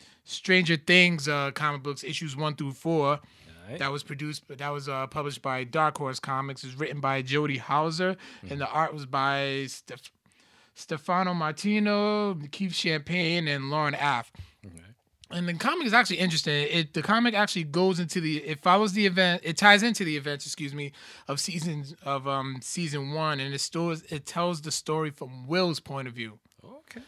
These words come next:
Speaker 1: So it shows him, like, as he is trapped through the Upside Down, he's trying to figure out how to communicate with, um, with his mother or anybody from, um, I guess you wanna call it the normal world, our,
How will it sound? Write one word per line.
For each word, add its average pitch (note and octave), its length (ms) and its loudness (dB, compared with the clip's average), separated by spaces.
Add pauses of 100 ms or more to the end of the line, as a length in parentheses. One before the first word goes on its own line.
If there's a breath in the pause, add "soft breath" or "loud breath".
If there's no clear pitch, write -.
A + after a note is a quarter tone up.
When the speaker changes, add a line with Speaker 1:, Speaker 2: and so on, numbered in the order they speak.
Speaker 1:
So D3+ 220 -2
it D3+ 60 -2
shows D#3+ 340 0
him, D3 320 0
like, C#3 240 -2
as C#3+ 220 2
he C#3 160 -4
is B2 80 -6
trapped D3 280 0
through D3 100 -4
the C3 120 -4
Upside C#3+ 300 -4
Down, C#3+ 220 -2
he's B2+ 120 -10
trying C3+ 160 -6
to C3 60 -10
figure B2+ 240 -14
out B2+ 100 -10
how C#3 200 -10
to C#3 100 -16
communicate C3+ 560 -14
with, C3 200 -16
um, A#2+ 280 -14 (520 soft breath)
with D3+ 120 -8
his C3+ 160 -4
mother C#3 380 0
or B2 140 0
anybody B2+ 760 0
from, C3 420 -8
um, B2 340 -8
I B2 100 -14
guess C3+ 200 -12
you B2+ 80 -16
wanna B2 140 -16
call A#2+ 180 -14
it A#2 80 -18
the A#2 80 -18
normal C3 320 -6
world, A#2+ 260 -12
our, C3+ 300 2